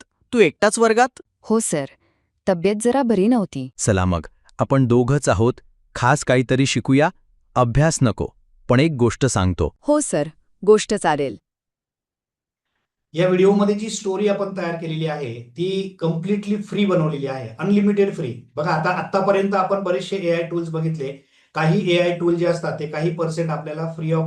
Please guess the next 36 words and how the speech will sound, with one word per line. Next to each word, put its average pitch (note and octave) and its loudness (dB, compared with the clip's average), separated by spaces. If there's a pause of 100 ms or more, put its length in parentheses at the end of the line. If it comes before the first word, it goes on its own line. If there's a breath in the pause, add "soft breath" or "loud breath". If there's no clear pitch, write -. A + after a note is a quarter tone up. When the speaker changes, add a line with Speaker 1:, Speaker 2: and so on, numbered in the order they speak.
Speaker 4:
cost D3 -4
देतात, D3 -6 (260)
म्हणजे C3 -8
काही C#3+ -8
क्रेडिट्स D#3+ 0
असतात D#3 -2 (380 soft breath)
तेवढे D#3+ 0
आपण D#3+ 0
फ्री F3 -2
वापरायचे D3 -2 (380)
आणि D3+ -10
बाकी D3+ -2
नंतर F3 -2
मग F3 -6
ते F3 -4
लिमिट F3+ -6
संपलं E3 -4
की C#3+ -6
आपल्याला D3+ -8 (140)
पेड F3 0 (340)
व्हर्जन C#3+ -4
वापरावं C#3+ -4
लागतं. A#2+ -12 (400)
परंतु F3 0
आजच्या F3+ -2
या F#3 -2
व्हिडिओसाठी E3 -4
आपण D#3 -2
जे D3+ -2
काय D#3+ -2 (120)
टूल्स F3 -2
वापरतो D#3 -6
आहोत, D3 -8 (260 soft breath)
सगळेच्या F#3+ -2
सगळे F3 0
टूल C#3 -4